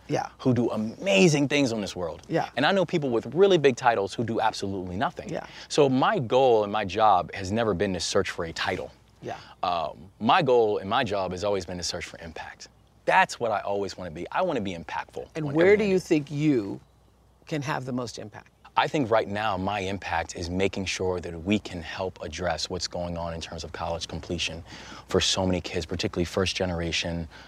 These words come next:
Speaker 2: lower income, first and family students, minority students,
Speaker 1: Mm-hmm.
Speaker 2: where, you know, it's, uh, the amount of students who are starting college and not even making it past their first year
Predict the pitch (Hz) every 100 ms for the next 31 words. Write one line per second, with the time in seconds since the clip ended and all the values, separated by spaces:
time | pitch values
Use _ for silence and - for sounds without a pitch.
0 | - - 98 98 92 87 - 87 85 80
1 | - 101 - 82 - 92 92 87 - 90
2 | 85 85 - 85 92 95 87 - 95 85
3 | 85 - 143 123 127 101 98 98 95 95
4 | 98 87 87 87 - - - - - 82
5 | 82 95 104 107 131 139 - 120 101 -
6 | 101 90 85 - - 104 98 80 85 85
7 | - - - - - - - - - -
8 | - - - 101 120 135 113 101 101 98
9 | 90 92 87 - 87 - 90 - 90 107
10 | 98 -